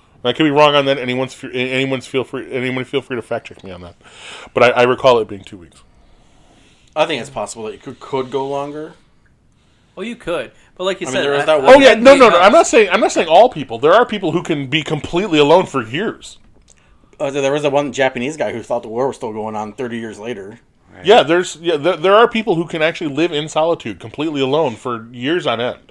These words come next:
Speaker 3: Wasn't that guy
Speaker 1: I
Speaker 3: in
Speaker 1: just
Speaker 3: Gilligan's
Speaker 1: know
Speaker 3: Island?
Speaker 1: that, I just know that I'm not one of them.
Speaker 2: What was that, Pete?
Speaker 3: Wasn't that guy in Gilligan's Island?
Speaker 2: No.
Speaker 4: He did a
Speaker 3: Did he
Speaker 4: cameo.
Speaker 3: show up
Speaker 4: I
Speaker 3: in the
Speaker 4: remember that
Speaker 3: submarine?
Speaker 4: episode.
Speaker 1: <laughs> He was in Gilligan's Island, yeah.
Speaker 2: Oh, did he? Well, he was a guest on the show?
Speaker 3: Yeah, no, he showed up, like, in a submarine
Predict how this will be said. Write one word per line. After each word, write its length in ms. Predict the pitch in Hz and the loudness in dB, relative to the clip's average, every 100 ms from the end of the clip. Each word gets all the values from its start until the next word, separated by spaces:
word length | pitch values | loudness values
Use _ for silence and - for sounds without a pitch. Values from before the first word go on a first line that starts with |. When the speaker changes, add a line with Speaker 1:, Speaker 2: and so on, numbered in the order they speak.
| _ | _
Speaker 3:
Wasn't 240 | 143 165 185 | -16 -10 -8
that 140 | 170 | -6
guy 120 | 156 | 2
Speaker 1:
I 180 | 160 151 | 6 8
Speaker 3:
in 80 | 156 | 6
Speaker 1:
just 160 | 160 | 2
Speaker 3:
Gilligan's 80 | 156 | 4
Speaker 1:
know 100 | 151 147 | 6 6
Speaker 3:
Island? 120 | 135 | 4
Speaker 1:
that, 120 | 139 | 2
I 80 | 139 | 2
just 220 | 151 170 | 2 -2
know 160 | 143 143 | 2 2
that 100 | 131 | 4
I'm 100 | 120 | 2
not 160 | 113 107 | -2 -4
one 120 | 117 | -6
of 100 | 104 | -8
them. 140 | - - _ - - - | -14 -20 _ -20 -20 -14
Speaker 2:
What 120 | 117 | -12
was 100 | 110 | -10
that, 120 | 117 | -12
Pete? 240 | 127 - - | -14 -16 -12
Speaker 3:
Wasn't 220 | 151 165 | -10 -8
that 140 | 160 135 | -8 -6
guy 140 | 139 | -6
in 100 | 135 | -6
Gilligan's 420 | 131 131 131 120 | -10 -10 -10 -10
Island? 380 | 113 120 131 151 - | -8 -8 -6 -4 -2
Speaker 2:
No. 240 | 131 110 - | -2 -4 -8
Speaker 4:
He 120 | - 147 | -16 -8
did 180 | 147 | -8
a 40 | 120 | -6
Speaker 3:
Did 140 | 170 | -4
he 100 | 180 | -4
Speaker 4:
cameo. 60 | - | -4
Speaker 3:
show 120 | 160 160 | 2 4
up 100 | 151 | 4
Speaker 4:
I 20 | |
Speaker 3:
in 120 | 160 | 0
the 60 | 147 | -2
Speaker 4:
remember 60 | |
that 60 | 123 | 0
Speaker 3:
submarine? 600 | - - 151 156 151 175 | 0 0 -2 0 0 0
Speaker 4:
episode. 180 | - 226 - - | -2 -6 -8 -18
Speaker 1:
<laughs> 180 | - - | -20 -6
He 120 | 202 | 2
was 240 | 208 277 403 | 8 8 8
in 120 | 349 | 6
Gilligan's 400 | 170 139 131 117 | 4 2 0 0
Island, 320 | 107 101 98 | 0 0 -4
yeah. 260 | 156 202 - - - _ - | 0 0 0 -8 -20 _ -8
Speaker 2:
Oh, 120 | 131 | -4
did 160 | 127 139 | -2 -4
he? 80 | |
Well, 120 | 127 113 | -4 -4
he 120 | 131 | -4
was 120 | 120 | -4
a 20 | |
guest 220 | 101 113 123 | -6 -6 -6
on 60 | |
the 80 | 110 | -10
show? 360 | - 113 127 - | -6 -4 -4 -8
Speaker 3:
Yeah, 200 | 185 240 | -8 -4
no, 140 | 202 208 | -2 -2
he 80 | 196 | -2
showed 240 | 202 196 | -4 -2
up, 160 | 208 180 | -2 -2
like, 280 | 175 165 - | -4 -4 -6
in 140 | 165 | -6
a 80 | 151 | -4
submarine 760 | - 151 151 131 135 151 175 | -2 -2 -2 -8 -8 -8 -12